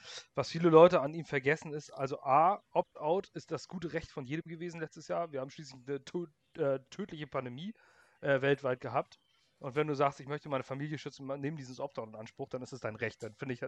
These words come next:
darf man darüber nicht urteilen. Die haben auf ihre Bezahlung verzichtet in dem Jahr, haben nur so einen Obolus bekommen. Klar, sind es Multimillionäre, aber, äh, nichtsdestotrotz ist es Recht von jedem. Jeder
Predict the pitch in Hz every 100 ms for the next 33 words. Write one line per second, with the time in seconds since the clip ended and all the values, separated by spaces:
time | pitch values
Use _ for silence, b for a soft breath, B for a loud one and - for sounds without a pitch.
0 | 127 131 143 127 131 131 123 139 151 160
1 | 160 - b b b - 139 139 131 165
2 | 139 131 127 127 147 156 147 151 160 -
3 | 147 143 143 139 139 147 - _ _ _
4 | _ _ 135 139 143 151 160 165 160 -
5 | - 160 160 120 127 147 135 135 - 147
6 | 147 147 147 151 147 143 151 b b b
7 | b 131 135 139 139 147 139 139 147 147
8 | 127 - 139 131 123 117 - 127 - 120
9 | 110 113 107 110 135 127 127